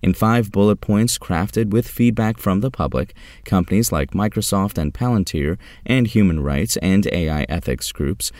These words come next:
the document lays out safety, transparency, and privacy principles that the Office of Science and Technology Policy, O S T P, which drafted the A I Bill of Rights, argues will lead to better outcomes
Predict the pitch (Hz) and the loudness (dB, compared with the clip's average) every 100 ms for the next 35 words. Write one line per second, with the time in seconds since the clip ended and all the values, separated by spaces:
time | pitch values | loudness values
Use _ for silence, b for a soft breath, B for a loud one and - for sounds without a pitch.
0 | B B 82 107 113 135 151 185 - 87 | B B -2 2 0 2 2 2 2 2
1 | 98 127 82 78 - - 113 127 160 170 | 2 2 0 -2 -4 2 2 2 -2 -2
2 | - - 73 - 123 139 139 - 139 B | -8 -8 -6 -4 -2 0 0 0 0 B
3 | B B 151 170 - 117 78 - 80 73 | B B 0 0 2 0 2 0 -2 -2
4 | 80 76 - 87 117 - 78 73 71 90 | -2 -2 -4 -4 -2 -2 -2 0 -2 -2
5 | 117 117 - - - 107 123 - 131 123 | -2 -2 -2 -2 -2 0 0 0 -2 -2
6 | 113 120 135 143 76 67 73 69 69 73 | -2 0 0 0 -4 -6 -6 -4 -4 -4
7 | 101 B B B 87 76 76 - - 73 | -4 B B B 0 0 0 -4 -4 -4
8 | - 127 85 98 b b - 92 - - | 0 2 2 0 b b 0 0 0 -4
9 | - 90 76 - 87 90 - 87 85 78 | 0 0 0 -4 0 0 0 0 2 0
10 | 76 73 82 92 107 67 67 - - B | -2 0 0 0 -2 -2 -4 -6 -10 B
11 | B B 175 165 98 85 95 107 117 104 | B B 2 4 4 4 4 4 6 6
12 | 113 - 78 80 87 - 139 156 - 92 | 4 2 0 0 0 0 0 -2 0 0
13 | 98 | 0